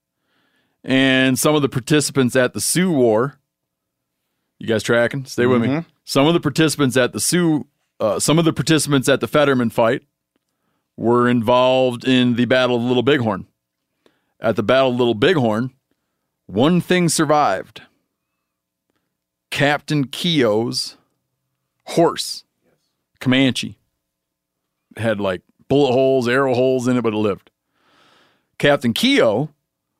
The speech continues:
Speaker 1: was one of, I think, two people whose bodies were not mutilated after the Little Bighorn battle. One, 'cause he was under a pile of dead horses, and that they, they, it seems like they maybe didn't find him down there and mutilate him.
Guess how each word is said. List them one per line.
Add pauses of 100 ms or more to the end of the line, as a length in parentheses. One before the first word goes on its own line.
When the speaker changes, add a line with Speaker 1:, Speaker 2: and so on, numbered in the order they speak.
(640)
Speaker 1:
was
one
of, (760)
I
think,
two
people
whose
bodies
were
not
mutilated
after
the
Little
Bighorn
battle. (1400)
One,
'cause
he
was
under
a
pile
of
dead
horses,
and
that
they,
they,
it
seems
like
they
maybe
didn't
find
him
down
there
and
mutilate
him.